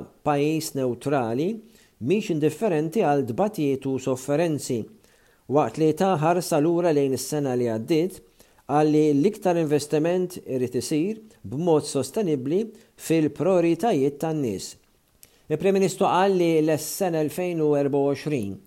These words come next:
ser iġġib magħha żieda ta' riformi u bidla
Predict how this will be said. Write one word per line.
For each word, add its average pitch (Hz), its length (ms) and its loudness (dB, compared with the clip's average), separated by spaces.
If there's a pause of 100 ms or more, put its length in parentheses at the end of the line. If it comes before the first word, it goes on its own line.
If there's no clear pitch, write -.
(380)
ser 143 220 0
iġġib 151 420 -2
magħha 160 380 -4 (100)
żieda 143 480 0
ta' 139 160 -2
riformi 143 540 -2 (180)
u 147 160 0
bidla 139 380 0